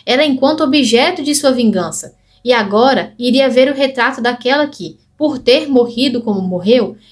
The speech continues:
era o motivo de toda a amargura e o ressentimento que ele guardava no coração. Selim entrou no salão e acendeu os lampiões, que começaram a exalar o aroma que Diane já conhecia muito bem. O aposento era enorme e frio,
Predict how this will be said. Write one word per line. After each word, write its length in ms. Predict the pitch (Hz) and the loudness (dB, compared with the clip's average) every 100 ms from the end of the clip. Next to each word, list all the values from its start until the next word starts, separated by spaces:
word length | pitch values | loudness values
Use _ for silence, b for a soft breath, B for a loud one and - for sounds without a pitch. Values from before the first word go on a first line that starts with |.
| B | B
era 180 | 214 262 | 0 2
o 60 | |
motivo 560 | 240 226 - 254 254 220 | 2 0 0 0 0 -2
de 160 | 226 | -2
toda 280 | 233 277 392 | 0 0 2
a 120 | 339 | 0
amargura 640 | 285 254 220 185 226 269 240 | 0 -2 -2 -4 -2 0 2
e 40 | |
o 40 | |
ressentimento 680 | 247 247 262 254 233 254 311 | 2 2 2 2 0 0 -2
que 80 | - | -4
ele 140 | 285 254 | -2 0
guardava 580 | 247 214 220 294 349 | 0 0 0 0 -2
no 100 | 277 | -6
coração. 560 | 262 226 196 - 165 160 _ _ _ _ - | -2 -2 -2 -4 -8 -16 _ _ _ _ -10
Selim 680 | - 349 254 269 208 - - | -2 0 2 2 0 -4 -4
entrou 400 | 226 233 285 349 | 0 2 2 0
no 80 | 311 | -2
salão 500 | 294 214 196 220 196 | -4 -2 0 2 0
e 100 | 220 | 0
acendeu 420 | 254 277 285 233 294 | 0 0 2 2 2
os 80 | |
lampiões, 680 | 294 302 302 269 180 180 - b b | 0 -4 -2 -4 -4 -6 -12 b b
que 100 | 220 | -6
começaram 680 | 220 220 214 226 240 226 208 | 0 2 2 0 0 0 0
a 100 | 208 | 2
exalar 440 | 214 214 214 226 | 2 2 2 0
o 80 | 226 | 0
aroma 460 | 202 185 214 226 202 | 0 0 0 0 0
que 140 | 226 | 0
Diane 300 | 202 226 226 | 2 2 2
já 120 | 226 | -2
conhecia 520 | 226 233 226 220 285 302 | -2 0 0 0 0 0
muito 400 | 240 339 381 285 | 0 0 -2 -2
bem. 300 | 170 135 - _ _ _ _ | -4 -6 -14 _ _ _ _
O 80 | 220 | 0
aposento 640 | 208 208 190 185 220 214 202 | 0 0 -4 0 2 2 0
era 100 | 240 | 2
enorme 560 | 269 226 233 226 269 | 4 4 4 4 0
e 20 | |
frio, 440 | 302 - 190 165 | -2 -8 -8 -8